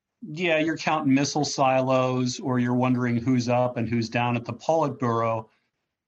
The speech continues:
but you're collecting these through human agents, or you're reading encrypted conversations that you've decrypted, and you've,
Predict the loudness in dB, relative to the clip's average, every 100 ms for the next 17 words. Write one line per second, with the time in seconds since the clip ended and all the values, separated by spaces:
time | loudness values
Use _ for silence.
0 | _ -4 -2 -2 -4 0 0 0 0 2
1 | 2 2 -4 -4 0 2 0 -2 -14 _
2 | _ _ _ _ _ -8 -2 0 0 -2
3 | -4 -6 -10 -14 -18 -6 -2 0 0 0
4 | 0 -2 -4 -10 _ _ _ _ _ -10
5 | -2 2 2 2 2 2 0 _ _ _
6 | _ _ 0 2 2 -2 -4 -4 -2 -2
7 | 0 -2 -4 -2 -2 -2 -2 -2 -2 -6
8 | -6 -6 -6 -8 -6 -6 -6 -4 -4 -2
9 | 0 0 -2 -4 _ _ _ _ _ _
10 | -8 0 2 4 2